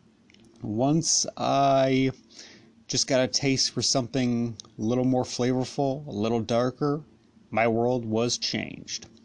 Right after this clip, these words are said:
So I would consider Bass Pale Ale to be my gateway beer. It's what kind of turned me on to what beer could be and the different beer options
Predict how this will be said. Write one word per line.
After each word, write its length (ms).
So 140
I 60
would 160
consider 680
Bass 680
Pale 340
Ale 400
to 140
be 320
my 320
gateway 800
beer. 320
It's 120
what 140
kind 220
of 120
turned 320
me 160
on 500
to 760
what 400
beer 240
could 340
be 440
and 240
the 140
different 460
beer 320
options 520